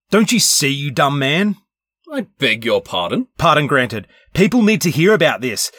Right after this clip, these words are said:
Speaker 1: There could be other cave dwellers like yourself that have no idea about the zombies.
Speaker 2: Now hold on, this is my recording studio.
Speaker 1: It's a wardrobe.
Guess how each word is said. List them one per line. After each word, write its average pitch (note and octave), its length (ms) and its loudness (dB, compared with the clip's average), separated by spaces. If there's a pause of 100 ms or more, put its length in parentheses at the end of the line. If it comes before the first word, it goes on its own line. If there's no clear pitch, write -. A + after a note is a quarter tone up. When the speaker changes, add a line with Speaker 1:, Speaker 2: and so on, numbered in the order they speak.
(180)
Speaker 1:
There F3 100 0
could G#3+ 160 0
be G3 180 -2
other - 200 2
cave E3+ 440 0
dwellers D#3 380 0
like D#3 220 -2
yourself E3 340 0
that B2 120 -8
have D#3 160 -4
no F3+ 360 -2
idea D#3 320 0
about D3 240 -2
the B2 80 -12
zombies. A2+ 500 -6 (300)
Speaker 2:
Now G#3 260 2
hold A#3+ 300 4
on, - 240 -2
this - 260 -2
is G3+ 140 -4
my F#3+ 340 2 (340)
recording D3 600 2
studio. F#2+ 640 -4 (400)
Speaker 1:
It's A#2+ 240 -6
a B2+ 60 -2
wardrobe. G#2 520 -6